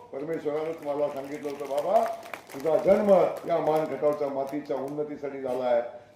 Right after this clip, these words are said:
तुझा जन्म या मानखटावच्या मातीच्या दुष्काळमुक्तीसाठी झालाय, तुझा जन्म या मानखटावला विकसित करण्यासाठी झालाय आणि जोपर्यंत तू हे करत नाही, तोपर्यंत तुला घेऊन जाणार नाही."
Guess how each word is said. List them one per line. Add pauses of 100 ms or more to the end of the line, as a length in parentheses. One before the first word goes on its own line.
तुझा
जन्म (440)
या
मानखटावच्या
मातीच्या
दुष्काळमुक्तीसाठी
झालाय, (220)
तुझा
जन्म (440)
या
मानखटावला
विकसित
करण्यासाठी
झालाय (420)
आणि
जोपर्यंत
तू
हे
करत
नाही, (340)
तोपर्यंत
तुला
घेऊन
जाणार
नाही."